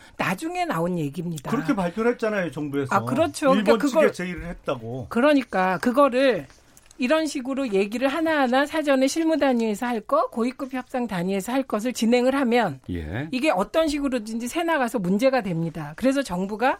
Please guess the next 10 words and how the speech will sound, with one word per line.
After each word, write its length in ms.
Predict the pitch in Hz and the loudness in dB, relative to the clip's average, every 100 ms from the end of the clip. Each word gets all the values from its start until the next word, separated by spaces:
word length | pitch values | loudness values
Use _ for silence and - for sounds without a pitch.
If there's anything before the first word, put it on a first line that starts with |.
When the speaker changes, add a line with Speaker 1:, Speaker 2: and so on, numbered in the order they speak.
| - | -4
Speaker 1:
이제 140 | 214 | -4
발표를 400 | 170 170 240 233 | -4 -4 -4 -4
하게 260 | 226 285 269 | -4 -2 -2
돼요. 440 | 180 147 165 262 - - - - | -2 -4 -2 -4 -4 -20 -12 -2
그러면 280 | 240 277 | 2 2
지금 300 | 254 247 320 285 | 0 0 0 2
말씀하신 580 | 190 - 269 247 240 | 2 2 0 0 -2
그런 260 | 226 208 233 | -2 0 0
문제에 460 | 180 190 208 214 202 | 0 0 0 0 0
대해서 760 | 160 165 165 160 160 185 135 | -2 -2 -2 -2 0 0 -4